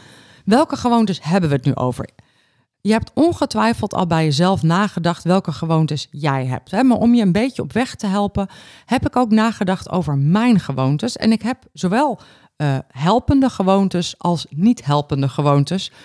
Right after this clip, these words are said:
kunnen identificeren van mezelf. En misschien wil jij dat ook doen. Dus pak er pen en papier bij en ga nou gewoon eens een lijstje maken met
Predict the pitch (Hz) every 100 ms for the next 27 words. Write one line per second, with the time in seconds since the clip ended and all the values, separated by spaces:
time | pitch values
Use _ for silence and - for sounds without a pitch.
0 | - _ 233 208 - 196 196 190 180 175
1 | - 185 170 156 156 143 135 - - -
2 | _ _ _ _ - 254 233 330 285 285
3 | 285 269 - - 226 185 139 123 - 269
4 | 240 - 294 262 - - 247 277 226 233
5 | - 151 - 240 277 208 208 185 143 139
6 | 190 330 - 240 214 208 - 165 143